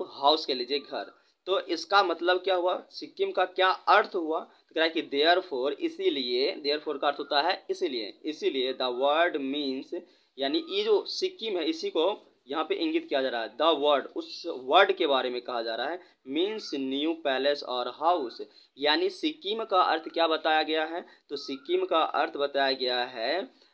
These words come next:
नया महल या घर। In reference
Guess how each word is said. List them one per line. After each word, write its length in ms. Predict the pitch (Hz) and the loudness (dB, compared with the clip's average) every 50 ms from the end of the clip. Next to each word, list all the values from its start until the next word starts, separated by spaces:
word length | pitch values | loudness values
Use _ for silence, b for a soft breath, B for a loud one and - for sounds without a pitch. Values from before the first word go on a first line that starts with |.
| b b | b b
नया 720 | 127 131 131 139 143 147 156 170 190 208 226 254 359 330 - - _ _ _ - | -6 -2 0 4 6 8 10 10 12 12 10 10 6 2 -4 -12 _ _ _ -12
महल 680 | 127 139 143 143 147 151 156 175 196 214 208 165 131 - - _ - 117 | -10 -4 2 2 2 4 6 6 6 6 6 4 0 -4 -10 _ -20 -16
या 500 | 117 117 127 135 147 175 202 - 92 - _ _ _ _ _ _ _ _ _ - | -8 -2 2 4 6 6 6 4 0 -6 _ _ _ _ _ _ _ _ _ -14
घर। 440 | - - 147 151 147 135 - 92 - _ _ _ B B B B B B B B - | -4 2 6 6 8 6 6 2 -10 _ _ _ B B B B B B B B 2
In 340 | 190 220 233 240 220 214 - - _ _ - 147 139 135 135 | 2 2 2 0 -2 -4 -4 -8 _ _ -10 -6 -4 0 2
reference 720 | 143 175 185 180 - - 196 214 233 247 254 262 269 - | 4 4 4 2 0 -2 0 2 2 2 2 -2 -6 -8